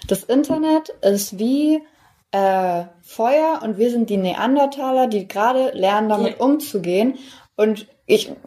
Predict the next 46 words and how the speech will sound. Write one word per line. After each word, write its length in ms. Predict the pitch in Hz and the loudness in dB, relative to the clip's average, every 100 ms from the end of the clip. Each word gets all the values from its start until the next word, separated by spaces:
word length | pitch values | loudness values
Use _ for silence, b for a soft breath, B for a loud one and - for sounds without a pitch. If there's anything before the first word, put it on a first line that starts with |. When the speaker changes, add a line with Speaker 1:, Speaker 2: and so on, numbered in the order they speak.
| - | -4
Speaker 1:
also 300 | 208 202 220 | -4 2 2
jeder 320 | 214 262 233 | 2 -2 0
hat, 180 | 240 - | -4 -4
äh, 340 | 196 190 185 | 0 2 0
die 120 | 175 185 | -2 -4
Angela 300 | 208 196 180 | 0 0 2
Merkel 280 | 190 214 190 | -2 0 0
ja 80 | |
dafür 220 | 170 170 180 | 0 0 0
ausgelacht, 360 | 180 175 170 | 0 -2 0
dass 120 | 170 175 | -2 0
sie 60 | |
das 180 | 165 165 | -2 0
Neuland 460 | 196 233 185 170 170 | 0 2 2 -2 -2
genannt 340 | 160 156 165 | 0 0 0
hat. 100 | 170 | -4
Ich 140 | 170 | -6
find 180 | - 277 | 0 2
das 140 | 311 - | 2 -2
eigentlich 240 | 180 175 | -6 -2
gar 160 | 185 190 | 0 0
nicht 180 | 180 | -2
so 540 | - 180 180 170 - _ - | -2 0 2 0 -2 _ -4
verkehrt, 560 | - 170 - 269 262 | -4 -2 0 2 2
es 140 | - 190 | -4 -2
Neuland 400 | 180 180 175 170 | 0 2 0 -2
zu 140 | - | -4
nennen, 280 | 175 202 190 | -2 -2 0
weil, 340 | 180 170 170 B B B B | 0 0 -2 B B B B
also 180 | 170 170 | -2 0
wir 160 | 190 175 | 0 2
haben 220 | 185 180 | 0 0
im 320 | 175 165 160 | 0 -2 -2
normalen 500 | 165 165 160 180 196 | 0 2 2 2 0
Leben 280 | 202 196 180 | 0 0 -2
halt 140 | 175 | -2
unsere 280 | 165 160 156 165 | 0 0 -2 0
Regeln 400 | 226 254 254 240 | 0 2 0 0
irgendwie, 540 | 240 233 226 226 226 | -2 -2 0 2 2
auch 260 | 170 175 202 | 2 0 -4
Speaker 2:
Mhm. 440 | 202 156 165 175 | -10 -8 -6 -4
Speaker 1:
wie 120 | 185 | -2
wir 80 | 180 | 0
miteinander 540 | 180 175 185 240 269 247 | 0 -2 -2 0 0 0
umgehen 320 | 226 226 220 | 0 0 0
sollen. 300 | 220 208 | 0 0